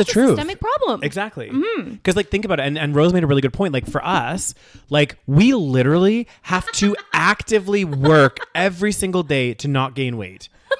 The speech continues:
Speaker 2: Like, that's the society that we're in.
Speaker 1: Yeah, it,
Speaker 2: And,
Speaker 1: seriously.
Speaker 2: like, literally, that's what it is, right?
Speaker 1: Mm-hmm.
Speaker 2: Like,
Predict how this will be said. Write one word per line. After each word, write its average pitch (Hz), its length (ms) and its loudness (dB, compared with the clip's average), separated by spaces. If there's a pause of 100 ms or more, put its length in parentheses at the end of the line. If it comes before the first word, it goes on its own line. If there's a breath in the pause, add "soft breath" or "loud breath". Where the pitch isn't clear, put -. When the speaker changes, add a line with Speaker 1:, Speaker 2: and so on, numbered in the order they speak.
(160)
Speaker 2:
Like, 165 180 2
that's 196 220 2
the 214 80 -6
society 185 360 0
that 180 100 2
we're 170 140 0
in. 123 300 -8
Speaker 1:
Yeah, 285 300 -8
it, - 180 -10
Speaker 2:
And, - 80 -18
Speaker 1:
seriously. 427 360 0
Speaker 2:
like, 170 80 0
literally, 185 340 4
that's 147 220 -2
what 135 100 -4
it 120 100 -4
is, 101 220 -8
right? 123 140 -2
Speaker 1:
Mm-hmm. 165 100 -4
Speaker 2:
Like, 151 220 -4